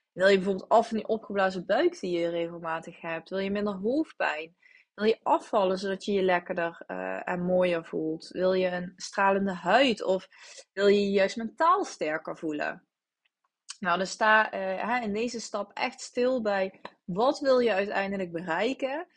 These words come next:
en wat gaat jou de motivatie geven om gezonder te, te gaan leven. Dus wat wil jij concreet anders?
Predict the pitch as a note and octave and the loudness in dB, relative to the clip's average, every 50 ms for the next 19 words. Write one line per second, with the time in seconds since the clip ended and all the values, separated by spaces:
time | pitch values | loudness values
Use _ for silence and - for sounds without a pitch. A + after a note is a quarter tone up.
0 | _ _ _ - G3 F#3+ G3+ G#3 G3+ - - G#3+ F#3+ F3+ - F#3 F#3+ F#3 G#3 B3 | _ _ _ -6 -2 0 0 0 0 0 -2 -4 -4 -2 -2 0 0 2 2 2
1 | D4 D4 C#4 B3+ A3+ G#3+ G#3 G3 G#3 F#3 G3 F#3+ G3 G#3+ A#3 A3 - A#3+ G#3+ A3 | 2 2 2 0 0 -2 -2 -4 -6 -6 -4 -4 -2 -2 -4 -4 -4 -4 -2 0
2 | G#3 G#3 G#3 G#3 G3+ G3+ G3 F#3 F#3 F#3 F3 F#3 F3+ F3+ F3+ F3+ F3 F3+ - E3+ | 2 0 0 0 -4 -8 -6 -6 -6 -4 -2 -2 -2 0 -2 -4 -4 -6 -8 -12
3 | E3+ E3+ E3+ F3 E3 E3 E3 D#3 D3+ D3+ D3+ D#3 D#3 E3 E3 E3+ E3+ F3 F3 G3+ | -10 -8 -6 -6 -6 -6 -6 -6 -4 -4 -4 -4 -4 -6 -6 -6 -4 0 4 6
4 | A3 C#4 D4 - - A3+ G#3 G3+ F#3+ F#3+ F#3+ G3 A3+ C4 - - - G#3 G3 - | 6 6 6 4 4 6 6 6 6 6 6 6 6 4 2 0 -6 -8 -8 -8
5 | - - G3 F#3+ F#3+ F#3 - _ - E3+ E3 E3+ F3 F#3 F#3 F3+ G#3 A#3 D4 F4 | -6 -2 0 0 -2 -2 -6 _ -4 -2 -2 -2 -2 -2 -2 -2 -2 -4 -6 -6
6 | - - - - - | -8 -12 -12 -14 -16